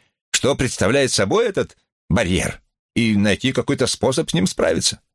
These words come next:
Скажу вам прямо и откровенно, такую задачу в пять минут не решить». Сквозь толпу пробиралась Норма Шепард, секретарша доктора Фабиана.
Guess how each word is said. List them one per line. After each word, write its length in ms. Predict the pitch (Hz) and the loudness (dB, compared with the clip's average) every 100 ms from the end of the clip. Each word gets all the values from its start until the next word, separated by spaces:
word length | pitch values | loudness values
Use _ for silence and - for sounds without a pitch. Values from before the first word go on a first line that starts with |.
| _ _ _ _ - | _ _ _ _ -4
Скажу 300 | - 101 170 | 0 0 2
вам 160 | 151 117 | 0 0
прямо 440 | 107 151 - 107 | 0 2 0 0
и 20 | |
откровенно, 680 | 190 - 165 120 98 76 69 | 0 0 0 2 2 0 0
такую 340 | - - 165 | -2 0 0
задачу 540 | 147 120 87 151 - 240 | 2 0 0 0 0 -2
в 80 | - | 0
пять 260 | 92 92 | 0 0
минут 360 | 143 175 107 - | 0 0 0 0
не 120 | - | 0
решить». 440 | 240 - 196 - _ _ _ _ _ _ _ _ _ _ _ _ | 2 2 0 -6 _ _ _ _ _ _ _ _ _ _ _ _
Сквозь 260 | - - | -4 -4
толпу 320 | - 87 - - | 0 -2 -2 -2
пробиралась 540 | 101 87 107 110 - | 0 0 0 0 0
Норма 320 | - 107 98 | 0 0 0
Шепард, 560 | - 69 64 62 - - _ _ _ _ _ _ _ | 0 0 0 -4 -8 -14 _ _ _ _ _ _ _
секретарша 600 | - - 69 - 104 - | -8 -2 -2 0 -2 0
доктора 360 | 71 90 - 76 | -2 0 0 -2
Фабиана. 600 | - 64 62 64 60 - | 0 0 0 -2 -4 -8